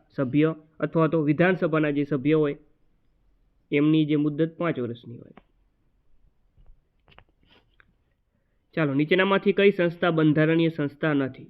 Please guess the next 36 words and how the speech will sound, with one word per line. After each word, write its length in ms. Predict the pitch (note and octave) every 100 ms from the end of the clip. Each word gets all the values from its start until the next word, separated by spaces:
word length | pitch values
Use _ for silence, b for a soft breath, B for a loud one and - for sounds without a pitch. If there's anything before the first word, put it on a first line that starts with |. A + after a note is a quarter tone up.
| G3+
ઓકે, 200 | D#3+ -
most 560 | - - G3 F#3 F#3
એમ 120 | D3+
વી 60 | D3
પ્રશ્ન 320 | C#3+ D#3 D#3
વારંવાર 560 | C3+ C#3 D3+ C#3+ D3 D3+
ગમે 280 | C#3+ D3 C#3+
બધી 380 | C3+ D3 C#3+
પરીક્ષાઓમાં 520 | C#3+ D3 C#3+ D#3 C#3+ C#3+
આ 40 |
પ્રશ્ન 260 | C3+ C#3+ C#3
પૂછાતો 500 | C3+ C#3 D3+ C#3+ C#3+
હોય 200 | C#3+ C#3
છે. 160 | D3 C#3+ _ _ _ _ _
તો 100 | -
વાત 300 | C3+ D3+ D#3+ - - -
મિત્રો 240 | D#3 D#3
યાદ 220 | D3+ D3+ D3+
રાખશો, 260 | D#3 -
આયોજન 420 | D3 D3 D3 C#3+
પંચ. 300 | C3 B2 A2 - - _ -
આયોજન 440 | B2+ C3 C#3 D3+
પંચ, 260 | C#3 C3+ A#2+ - -
જેને 180 | C3
અત્યારે 280 | C3 C3 C3+
આપણે 200 | C3+ C#3
નીતિ 300 | C3+ C#3+ E3+
પંચ 240 | E3+ D#3 D3+
તરીકે 340 | C#3+ C#3 C3+
ઓળખીએ 420 | C3 C#3+ D3+ D3
છીએ, 260 | C#3+ D3 C#3+ _ _ _ _ _
આ 140 | C#3
બંધારણીય 580 | C3+ C#3 C3+ C3+ C#3 C#3
સંસ્થા 640 | C3 C3 C3 - D#3+ F#3+ - D#3
નથી 440 | C3 B2+ B2 A#2
મિત્રો. 340 | G#2+ G#2+ -